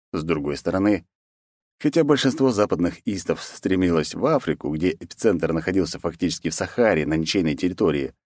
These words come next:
то по межправительственному соглашению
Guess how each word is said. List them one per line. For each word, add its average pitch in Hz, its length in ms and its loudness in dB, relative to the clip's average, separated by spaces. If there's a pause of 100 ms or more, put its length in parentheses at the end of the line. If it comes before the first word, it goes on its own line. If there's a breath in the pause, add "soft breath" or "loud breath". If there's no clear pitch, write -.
(500)
то 147 380 2
по 127 100 2
межправительственному 95 880 2
соглашению 76 800 0